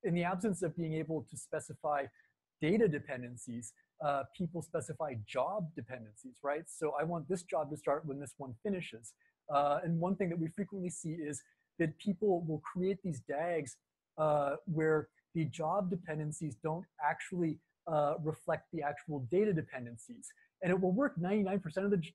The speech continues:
time because it turns out that this job always finishes before this job, except when it doesn't. And then suddenly the data that it expects to see is not there. Um, another thing is that, uh, if you start to think about sort of data dependencies and,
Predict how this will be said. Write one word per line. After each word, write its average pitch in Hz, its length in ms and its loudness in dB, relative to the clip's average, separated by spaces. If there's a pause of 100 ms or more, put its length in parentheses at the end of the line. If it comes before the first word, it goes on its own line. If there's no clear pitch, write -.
time 151 200 0
because - 160 -4
it 190 60 0
turns 185 220 0
out 180 80 6
that 160 100 -2
this 202 140 2
job 170 340 2 (100)
always 226 360 6
finishes 196 360 0
before 165 360 -4
this 165 160 -2
job, 139 320 0
except 269 280 -6
when 233 140 2
it 131 160 2
doesn't. 165 400 6
And 165 80 -2
then 226 100 2
suddenly 233 300 0
the 170 80 2
data 175 300 2
that 151 80 -2
it 160 40 -4
expects - 420 -10
to 147 60 -20
see - 180 -6
is 165 200 -2
not 143 120 -8 (140)
there. - 800 -8
Um, 165 340 4 (380)
another 285 260 6
thing 220 180 4
is 190 140 4
that, 175 160 4 (380)
uh, 165 440 6 (420)
if 185 160 4
you 196 140 6
start 240 240 2
to 190 40 -2
think 202 200 4
about 165 360 6
sort 180 200 2
of 135 120 0
data 180 220 4
dependencies 170 840 0
and, 151 280 -2